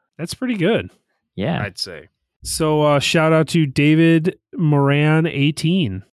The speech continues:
Speaker 1: You can skip the next one. Do, do the one after.
Speaker 2: <laughs> Emily dot sweet dot art.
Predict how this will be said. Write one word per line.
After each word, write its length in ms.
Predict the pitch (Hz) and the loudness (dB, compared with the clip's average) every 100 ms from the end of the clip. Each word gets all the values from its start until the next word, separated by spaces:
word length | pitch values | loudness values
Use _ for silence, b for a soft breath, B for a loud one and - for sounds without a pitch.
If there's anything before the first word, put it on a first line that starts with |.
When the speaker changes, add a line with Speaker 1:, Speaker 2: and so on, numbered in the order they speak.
| - | -6
Speaker 1:
You 100 | 123 | -2
can 140 | 131 | -2
skip 280 | - 151 143 | 0 -2 0
the 80 | 139 | 0
next 300 | 127 117 - | 0 -2 -4
one. 280 | 110 107 113 _ - | -4 -4 -6 _ -4
Do, 160 | 120 | -2
do 200 | 123 - | -2 -2
the 80 | 127 | 0
one 160 | 131 131 | 2 2
after. 400 | 107 - 120 - - | 0 -2 -6 -6 -4
Speaker 2:
<laughs> 840 | 107 - 180 165 - _ - - | -2 0 0 -2 -8 _ -20 -6
Emily 220 | 110 110 98 | -2 0 0
dot 280 | 90 76 | -2 -6
sweet 360 | - - 82 - _ _ _ _ - | -10 -6 -6 -8 _ _ _ _ -8
dot 220 | - - - | -8 -6 -4
art. 240 | 190 | -4